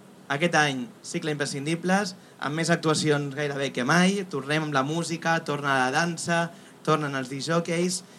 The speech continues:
i comença des del primer dia del Festival de Jardins de Terramar. Així que, senzillament, convidar-vos a que assistiu,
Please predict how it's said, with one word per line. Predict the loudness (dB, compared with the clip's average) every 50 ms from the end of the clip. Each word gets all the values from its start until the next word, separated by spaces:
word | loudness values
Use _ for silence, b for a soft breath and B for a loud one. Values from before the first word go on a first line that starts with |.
| B B B B -8 -6
i | -4 -2 -2 0 0 -2 -2 -2 -2
comença | -2 0 0 0 2 2 2
des | 2 2 2
del | 0 0
primer | 0 -2 -2 0 -2 -2
dia | 0 0 0 2 2
del | 2 2 0
Festival | -2 -6 -6 -6 -6 -4 -4 -4
de | -4 -4
Jardins | -6 -6 -6 -4 -6 -6
de | -6
Terramar. | -8 -10 -6 -4 -2 -2 -2 -4 -8 B B B B B -8
Així | -6 -4 -4 -4 -6 -6
que, | -4 -2 0 0 0 0 0 -2 -2 -4
senzillament, | -4 -6 -4 -4 -4 -4 -4 -6 -8 -6
convidar-vos | -6 -6 -4 -2 2 4 4 4 4 2 0 0 0 0 0 -4
a | -4
que | -4 -6
assistiu, | -6 -6 -8 -8 -2 2 4 4 4 4